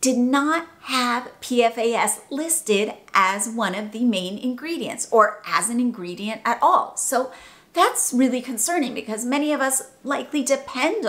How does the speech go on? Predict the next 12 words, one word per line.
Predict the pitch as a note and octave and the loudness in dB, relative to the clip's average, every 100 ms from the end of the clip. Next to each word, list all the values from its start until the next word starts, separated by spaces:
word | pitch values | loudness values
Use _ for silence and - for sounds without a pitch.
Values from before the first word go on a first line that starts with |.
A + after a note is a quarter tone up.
| - | 0
on | G#3+ G#3 G#3+ G#3+ A3 | 2 2 2 -4 -4
looking | G#3+ C#4+ A4 F#4 | -4 -2 0 0
at | - | 2
that | C#3+ - | 0 -2
ingredients | D3+ D#3 C#3 A#2+ - F#3 | -8 -10 -12 -10 -8 -2
list. | F3 - - C#4+ | -2 -2 -6 -2
You | F#4+ | -2
know | G#4+ F#4+ | 0 0
that | C4 | 2
I | A#3 A3 | 2 0
do. | A#3+ A#3 | 2 2
I | B3 | 2